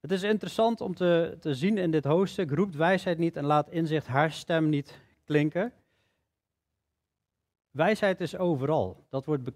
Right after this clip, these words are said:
dat wordt duidelijk in het, in het hoofdstuk. Overal roept de wijsheid. De wijsheid wordt hier ook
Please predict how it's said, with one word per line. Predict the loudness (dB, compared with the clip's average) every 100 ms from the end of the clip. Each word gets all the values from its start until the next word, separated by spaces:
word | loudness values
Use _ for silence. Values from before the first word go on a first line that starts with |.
| _ -10
dat | -6 -4
wordt | -2 2
duidelijk | 2 0 -4
in | -4 -6
het, | -6
in | -8 -8
het | -4
hoofdstuk. | -4 -6 -6 -12 -8
Overal | -4 -2 0 2 2 -2 _ _ -6
roept | 0 0 -2 -8
de | -2
wijsheid. | 2 2 0 -4 -4
De | 0
wijsheid | 2 2 0 -4
wordt | -4 -4
hier | -2 0
ook | 0 -2